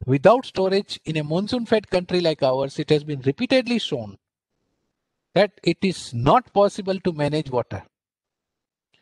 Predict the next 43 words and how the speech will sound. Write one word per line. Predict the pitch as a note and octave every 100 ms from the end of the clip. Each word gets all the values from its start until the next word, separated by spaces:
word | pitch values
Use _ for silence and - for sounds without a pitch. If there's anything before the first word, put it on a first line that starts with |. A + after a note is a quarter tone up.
| _ -
We | D#3+
do | F3+ E3 D#3
not | D#3 A#3
have | A#3
a | A#3
situation | - F3+ - F#3+ - G3+
in | E3+ D#3+
which | F#3 - - - _ _ _
your | - D#3
rainfall | D3+ G3 G3+ G3 F#3+
varies | D3+ D#3+ F#3+ F#3+ - - _ _ _
about | D3+ D#3 D#3 D#3 _ -
around | D3+ D3+ D3+ C#3+
certain | E3 F3+ E3+
percentage. | - F3+ G3+ F#3 C#3 A2 - - - _ _ _ _ _ _ _ _ -
We | F#3+
have | G#3 F#3+
hundred | D3 E3+ A3+ A#3+
percent | - G3 G#3 F3+
variation. | D#3 D#3+ D#3+ - A#2+
We | A#2+ C#3+
have | C#3 D3 E3+
got | E3+ G#3+ - - -
in | - D3+
ninety | D3 D#3+ G3+ A3+
days, | G3 G3 A3+ - -
you | D#3 E3
have |
got | D3+ D3+ C#3+ -
all | D#3 G3+
the, | G3+ G#3
almost | F3+ E3+ F3+ -
ninety | D#3 C#3 D3 G3 A#3
percent | G3+ F#3 G3
of | F#3+ E3+
the, | E3 D3+ C3+
seventy, | - E3+ F3+ F#3+
eighty, | E3 D#3+ G3
ninety | E3 F3+ A#3+
percent | A3+ F#3 G3
of | F3+ D#3
the | C3
rainfall, | D3 E3+ F#3 F#3+ F3